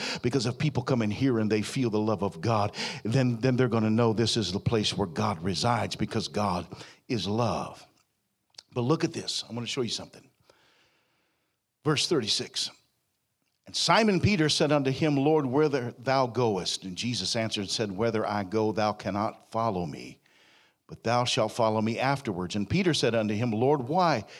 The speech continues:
cannot I follow thee now?" How many wanna go with God right now? "I will lay down my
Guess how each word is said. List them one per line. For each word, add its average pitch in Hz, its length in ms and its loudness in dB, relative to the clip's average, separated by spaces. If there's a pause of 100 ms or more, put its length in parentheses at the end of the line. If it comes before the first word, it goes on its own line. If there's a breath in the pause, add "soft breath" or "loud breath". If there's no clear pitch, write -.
(120)
cannot 123 460 2
I 107 160 2
follow 101 460 0
thee 95 180 -4
now?" 95 720 -2 (960)
How 160 140 0
many 131 120 2
wanna 107 220 0
go 101 140 0
with 87 160 -4
God 92 240 -4
right 76 200 -4
now? 69 600 -8 (1400 soft breath)
"I 202 100 4
will 139 260 4
lay 160 200 4
down 156 360 4
my 147 240 2